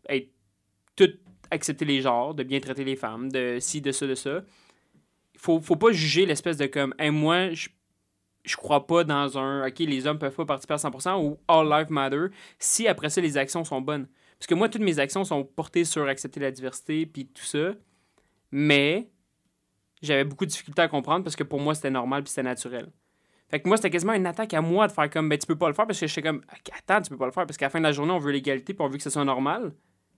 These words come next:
Puis là, je comprends que parce qu'on veut ça, il faut pas enlever ce qu'eux, ils ont vécu puis que j'ai pas vécu puis d'où ça vient. Mais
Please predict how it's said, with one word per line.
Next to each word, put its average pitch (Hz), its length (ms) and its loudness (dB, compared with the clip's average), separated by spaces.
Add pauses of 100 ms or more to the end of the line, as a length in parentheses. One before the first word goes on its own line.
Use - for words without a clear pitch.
(600)
Puis - 220 -12
là, 175 60 4
je - 80 0
comprends 175 260 4
que 196 140 -12
parce 175 180 2
qu'on 190 160 2
veut 151 220 0
ça, 190 300 2
il 214 80 0
faut 160 100 -6
pas 160 160 0
enlever 139 400 2
ce 156 80 -4
qu'eux, 147 220 0
ils 156 60 0
ont 139 80 0
vécu 131 260 -6
puis 151 80 -16
que - 60 -16
j'ai 147 80 -2
pas 143 140 0
vécu 135 320 -6
puis 151 100 -16
d'où 147 100 -8
ça 135 180 0
vient. 143 260 -4 (720)
Mais 143 560 0